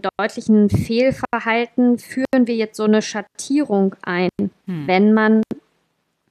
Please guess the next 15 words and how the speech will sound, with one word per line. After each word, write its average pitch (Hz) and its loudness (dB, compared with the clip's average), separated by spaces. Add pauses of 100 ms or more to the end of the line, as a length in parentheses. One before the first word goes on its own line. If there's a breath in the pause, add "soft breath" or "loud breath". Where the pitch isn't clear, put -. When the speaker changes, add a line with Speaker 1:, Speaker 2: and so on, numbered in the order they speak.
(300)
Speaker 1:
einen 185 -2
Fehler 202 -6
macht, - -2 (460)
muss 233 2 (100)
man 247 4
dafür 202 -2
gerade 180 -2
stehen. - -6
Es - -8
geht 190 -10
jedem 311 4
von 277 0
uns 262 0
auch 196 -2
so, 190 -8